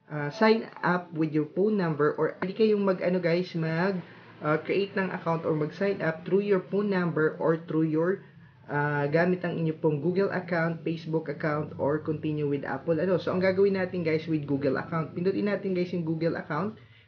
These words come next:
Then, guys, so ngayon, guys, magsa-sign up tayo with Google account natin. Ano? So, ngayon, guys, mamimili kayo dito, guys, nung inyo pong existing Gmail, ano, kung mayroon po kayong email account. So, gagamitin natin, guys, ngayon yung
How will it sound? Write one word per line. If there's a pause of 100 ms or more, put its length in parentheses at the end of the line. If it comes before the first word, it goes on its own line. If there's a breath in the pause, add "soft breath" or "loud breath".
Then,
guys,
so
ngayon,
guys,
magsa-sign
up
tayo
with
Google
account
natin.
Ano? (400)
So,
ngayon,
guys,
mamimili
kayo
dito,
guys,
nung
inyo
pong
existing (260 loud breath)
Gmail,
ano,
kung
mayroon
po
kayong
email
account.
So,
gagamitin
natin,
guys,
ngayon
yung